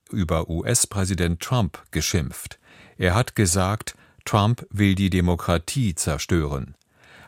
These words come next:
Alle Künstlerinnen und Künstler müssen dagegen kämpfen. Auch der Schauspieler Leonardo DiCaprio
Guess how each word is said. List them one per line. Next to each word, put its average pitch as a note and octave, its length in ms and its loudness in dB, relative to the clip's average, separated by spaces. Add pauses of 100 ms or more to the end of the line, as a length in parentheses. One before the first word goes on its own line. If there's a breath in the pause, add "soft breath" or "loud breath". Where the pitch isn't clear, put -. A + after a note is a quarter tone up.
Alle A#2+ 360 4
Künstlerinnen G2+ 720 2
und D#2 240 -6
Künstler G2 480 2
müssen F2 400 2
dagegen D#2 540 -2
kämpfen. - 560 -2 (840 loud breath)
Auch E2+ 320 -2
der F2+ 220 2
Schauspieler G2+ 720 0
Leonardo G2 640 2
DiCaprio F2 840 -2